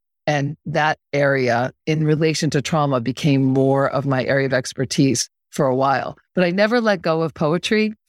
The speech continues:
because I wrote a book about Anne Sexton therapy tapes at the same time. And over time, I've realized that my interest in literary studies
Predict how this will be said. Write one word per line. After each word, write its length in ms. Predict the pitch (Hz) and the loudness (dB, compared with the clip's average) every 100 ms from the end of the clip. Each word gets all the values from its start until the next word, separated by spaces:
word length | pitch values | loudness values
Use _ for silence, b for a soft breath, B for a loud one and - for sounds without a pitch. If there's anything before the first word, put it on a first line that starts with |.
| _ | _
because 260 | 180 196 165 | -2 0 -2
I 120 | 170 175 | -2 0
wrote 180 | 190 | 0
a 40 | 175 | 0
book 140 | 175 | 0
about 160 | 175 156 | 0 0
Anne 160 | 151 | -2
Sexton 380 | 151 156 - 151 | -2 -4 -4 -4
therapy 360 | 147 220 170 160 | 0 0 0 -2
tapes 380 | 147 - - - | -4 -4 -10 -6
at 100 | 180 | -4
the 80 | 160 | -2
same 220 | 165 156 | -2 -2
time. 340 | 214 208 202 - _ _ - | 0 0 -2 -8 _ _ -2
And 380 | 220 214 208 202 - _ _ _ - | 2 2 2 -2 -10 _ _ _ 2
over 320 | 220 220 240 | 2 4 2
time, 460 | - 254 240 170 170 | 2 2 2 2 0
I've 160 | 170 | 0
realized 480 | 202 208 160 151 156 | 0 2 2 2 0
that 160 | 151 - | -2 0
my 160 | 156 - | -2 0
interest 500 | 214 - 165 143 - | 0 0 0 -2 -2
in 160 | 160 | 0
literary 360 | 160 151 147 147 | 2 2 0 0
studies 600 | - 202 190 135 135 | -2 0 0 0 -6